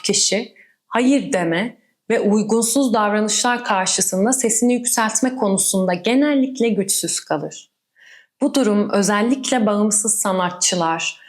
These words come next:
serbest kültür sanat çalışanları, genç profesyoneller, öğrenciler ve göçmenler için geçerlidir. Yaygın bir güvensizlik hissi, mali, sosyal, kültürel sermayeden yoksunluk,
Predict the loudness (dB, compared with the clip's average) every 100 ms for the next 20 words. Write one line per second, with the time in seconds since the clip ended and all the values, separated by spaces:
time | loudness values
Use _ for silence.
0 | -20 _ _ _ _ -2 0 2 2 0
1 | 0 -2 0 -2 0 0 0 0 0 2
2 | 0 0 0 0 0 -2 0 0 0 0
3 | -2 0 0 0 0 0 0 0 0 -4
4 | -4 2 2 4 2 2 2 2 2 2
5 | 2 0 0 0 2 2 0 -2 -2 0
6 | 0 -2 -2 -4 -6 -10 -14 -20 -20 _
7 | _ _ _ -4 0 0 0 2 4 4
8 | 2 0 0 0 0 0 -2 -2 -2 0
9 | -2 -2 -2 -6 _ _ _ 0 2 2
10 | 2 0 0 0 0 0 0 -2 -2 -4
11 | -2 0 0 0 0 0 0 0 0 0
12 | -2 0 -2 -2 -2 0 0 0 -2 -8